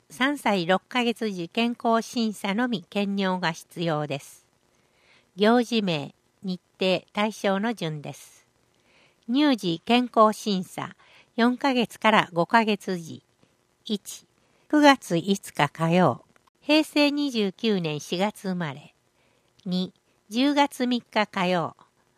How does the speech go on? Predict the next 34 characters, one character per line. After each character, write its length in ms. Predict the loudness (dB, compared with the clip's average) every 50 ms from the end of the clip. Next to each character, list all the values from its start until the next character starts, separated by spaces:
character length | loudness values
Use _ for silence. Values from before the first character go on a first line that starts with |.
| _ _ _
平 220 | _ 0 2 2 2
成 240 | 2 0 0 0 0
二 160 | 0 -2 -2
十 240 | 0 0 0 0 -2
九 300 | -4 -4 -2 -2 -2 -2
年 220 | -4 -4 -6 -8 -4
五 140 | -2 -2 0
月 360 | 2 0 0 0 -4 -6 -6
生 100 | -4 -4
ま 160 | -4 -6 -8
れ。 200 | -8 -12 -16 -20 _ _ _ _ _ _ _ _ -10
受 240 | -8 -2 0 0 0
付、 380 | -2 -4 -2 0 0 0 0 -2 _ -8
い 100 | -8 -2
ず 140 | 0 2
れ 80 | 2 2
も 160 | 2 0 0
十 180 | 0 0 -2 -2
三 300 | -2 -2 -2 -2 -2 -4
時 120 | -6 -6
か 140 | -4 -2 0
ら 140 | 2 2 2
十 200 | 0 0 -2 -2
三 300 | -2 -4 -4 -4 -4 -4
時 100 | -8 -10
三 280 | -6 -4 -4 -4 -4
十 180 | -6 -8 -10 -12 -14 _ _
分。 180 | -14 -12 -12 -12 -16 _ _ _ _ _ _ _ _ _ _ _ _ _ _ _ _ _ _ _ _ _ _ _ _ _ _ _ _ _ _ _ _ _ _ _ _ _ _
乳 240 | 0 2 2 2 2
児 240 | 0 0 -2 -2 0
健 260 | 0 0 0 0 0
康 220 | 0 0 0 2 0
相 320 | 2 2 2 2 2 0
談、 240 | -2 -6 -10 -14